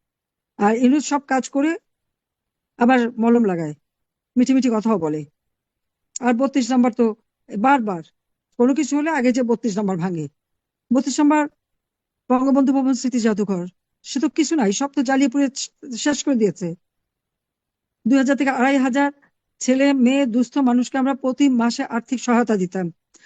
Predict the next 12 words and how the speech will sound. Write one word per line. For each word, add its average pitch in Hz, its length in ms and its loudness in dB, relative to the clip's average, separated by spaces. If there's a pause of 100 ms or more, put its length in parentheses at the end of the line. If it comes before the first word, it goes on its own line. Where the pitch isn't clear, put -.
(220)
আজকে 233 220 0
তারা 233 200 4
হাহাকার 262 460 2
করছে, 185 280 -8 (540)
কারণ 240 220 2
আমাদের 254 180 2 (140)
সমস্ত 311 300 -4 (120)
কাগজপত্র 240 480 -4 (160)
সব 302 180 -2 (540)
জ্বালিয়ে 233 260 2
পুড়িয়ে 226 200 -2 (120)
শেষ, 196 200 -4